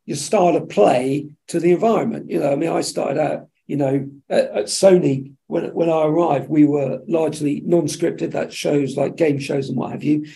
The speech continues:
Now we're mostly scripted companies 'cause we could see a change coming with the growth of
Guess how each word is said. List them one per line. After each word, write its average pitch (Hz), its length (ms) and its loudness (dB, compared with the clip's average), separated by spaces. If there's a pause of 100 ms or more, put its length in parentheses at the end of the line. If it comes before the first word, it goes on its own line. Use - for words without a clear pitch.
(160)
Now 160 280 4
we're 156 180 2
mostly 160 360 0
scripted - 440 -2
companies - 420 -6
'cause - 180 -12
we 151 120 -4
could - 160 -10
see 156 220 4
a - 40 2
change 165 400 2
coming 139 360 0
with 143 120 -2
the - 60 -12
growth - 340 -4
of 120 140 -6